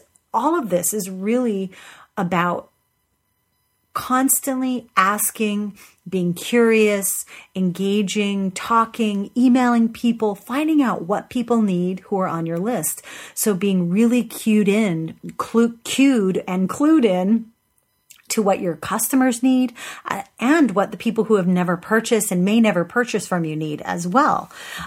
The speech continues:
uh, because those will be two different things, two different definitions of useful. Um, always try to remind people who've been around why they're there, and remind them that you're growing with them, and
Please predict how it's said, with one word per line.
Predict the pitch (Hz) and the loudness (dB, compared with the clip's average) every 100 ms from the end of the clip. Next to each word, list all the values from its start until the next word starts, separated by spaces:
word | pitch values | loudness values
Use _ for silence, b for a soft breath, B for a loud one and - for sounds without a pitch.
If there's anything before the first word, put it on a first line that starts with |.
| B | B
uh, | 180 180 | 0 0
because | 196 214 | 0 2
those | 208 226 | 2 2
will | 240 | 2
be | 202 185 | 0 -2
two | - - 226 | -2 0 0
different | 190 202 202 196 180 | 2 -2 -2 -4 -4
things, | - 294 240 180 190 185 - _ _ - | 0 2 2 0 -2 -4 -8 _ _ -6
two | - | 0
different | 247 233 202 185 185 | 2 2 -2 -4 -4
definitions | 185 180 220 226 233 185 170 | -4 2 2 2 0 -4 -4
of | - 165 | -6 -6
useful. | 175 240 233 - - - 180 B B B B B B - | -2 -2 -4 -10 -14 -16 -18 B B B B B B -6
Um, | 190 185 180 180 - - | -2 0 -2 -6 -4 2
always | 214 240 247 240 233 - - _ _ _ - | 2 4 2 2 0 -4 -12 _ _ _ -14
try | - 214 233 | -8 -4 -4
to | 233 | 0
remind | 226 190 196 220 240 233 | 2 2 2 4 2 0
people | - 185 175 | -2 -8 -6
who've | 175 | -4
been | 175 185 | -2 0
around | 175 180 262 247 170 175 190 | 2 2 4 2 0 -2 -6
why | - - 180 175 180 | -8 -8 0 2 2
they're | 190 202 | 0 0
there, | 262 370 - - 180 B B B - | 0 0 -2 -8 -16 B B B -2
and | 208 202 202 190 | 0 0 -4 -4
remind | 214 202 208 240 233 | 0 2 2 4 2
them | 196 | 2
that | 185 | -2
you're | 196 214 | -2 -2
growing | 196 214 208 208 196 | 0 0 2 2 0
with | 190 240 185 | 2 0 0
them, | 170 95 - - | -4 -6 -8 -10
and | 175 190 190 | -8 -6 -4